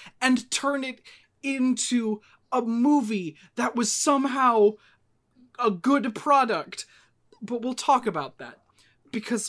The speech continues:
what I have discovered is that Cats the musical,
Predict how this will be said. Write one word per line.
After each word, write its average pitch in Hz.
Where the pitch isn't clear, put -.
what 233
I 254
have 226
discovered 196
is 220
that 214
Cats -
the 202
musical, 285